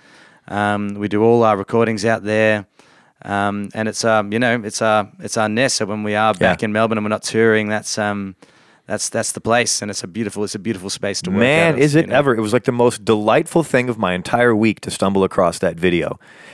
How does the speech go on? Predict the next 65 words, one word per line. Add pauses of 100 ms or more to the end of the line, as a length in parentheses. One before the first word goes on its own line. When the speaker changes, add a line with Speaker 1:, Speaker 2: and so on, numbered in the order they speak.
Speaker 2:
'cause
that's
what
I
want
all
my
shows
to
be
like. (560)
Just
hanging
around
with
people
and
making
music,
and
having
people
want
drinks
can
have
drinks,
and
there's
food,
like
I
said,
food
and
kids
and
dogs,
and (340)
man. (220)
So (100)
I,
I
guarantee
there's
that
word
again.
I'm,
I'm
very
plellis
of
your,
uh,
Speaker 1:
Ah,
Speaker 2:
your
living
Speaker 1:
yeah.
Speaker 2:
situation.
Speaker 1:
And
it's
Speaker 2:
It's
Speaker 1:
a
beautiful,